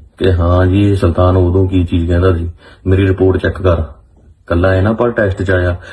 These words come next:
ਰਿਪੋਰਟ ਚੈੱਕ ਕਰ ਕਿ ਸੁਲਤਾਨ 'ਚ ਪਾਇਆ ਕੀ ਗਿਆ। ਮੈਂ ਹੁਣ ਵੀ ਕਹਿਣਾ,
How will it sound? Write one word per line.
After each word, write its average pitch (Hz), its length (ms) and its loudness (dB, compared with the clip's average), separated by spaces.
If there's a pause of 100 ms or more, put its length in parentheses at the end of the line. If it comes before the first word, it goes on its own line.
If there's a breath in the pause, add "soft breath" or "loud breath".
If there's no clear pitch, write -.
(220 loud breath)
ਰਿਪੋਰਟ 95 320 2
ਚੈੱਕ 92 220 -4
ਕਰ 92 200 0
ਕਿ 98 80 0
ਸੁਲਤਾਨ 92 360 2
'ਚ 95 60 -2
ਪਾਇਆ 90 320 0
ਕੀ 82 220 -4
ਗਿਆ। 87 100 0
ਮੈਂ 90 120 0
ਹੁਣ 90 160 0
ਵੀ 107 140 0
ਕਹਿਣਾ, 95 300 0